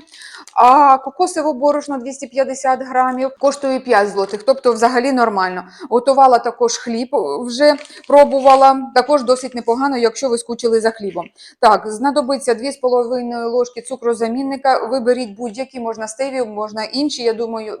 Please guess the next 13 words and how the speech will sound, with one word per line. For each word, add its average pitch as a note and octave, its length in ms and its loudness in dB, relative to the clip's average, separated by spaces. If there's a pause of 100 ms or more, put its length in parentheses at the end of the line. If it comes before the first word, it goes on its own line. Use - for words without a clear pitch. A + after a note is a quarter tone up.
я A3+ 160 -2
бачила, A3 360 -4
що A3 140 -10
їх G#3 140 -12
дуже G#3+ 200 -6
багато C4 400 0
є. C#4+ 180 -2 (340)
У A3 60 -14
мене B3 300 -2
ось A#3+ 180 -4
такий B3 400 -8
еритритол. A#3 760 -2 (560)
Ну, D4+ 220 -2